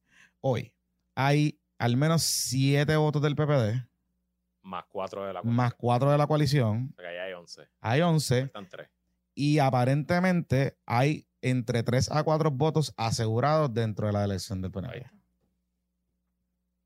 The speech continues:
Speaker 1: Lo que entonces me lleva a la otra asunto, que es lo que creo que está pasando.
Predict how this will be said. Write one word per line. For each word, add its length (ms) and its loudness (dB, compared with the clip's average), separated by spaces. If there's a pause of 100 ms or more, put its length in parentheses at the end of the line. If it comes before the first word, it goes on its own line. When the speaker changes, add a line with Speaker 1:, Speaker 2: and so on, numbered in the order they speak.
(640)
Speaker 1:
Lo 280 0
que 60 -8
entonces 560 -2 (160)
me 220 -2
lleva 260 2
a 220 -6
la 160 -4
otra 320 -4
asunto, 520 -4 (220)
que 100 -10
es 140 -8
lo 160 -6
que 140 -4
creo 180 -4
que 80 -6
está 220 -10
pasando. 340 -16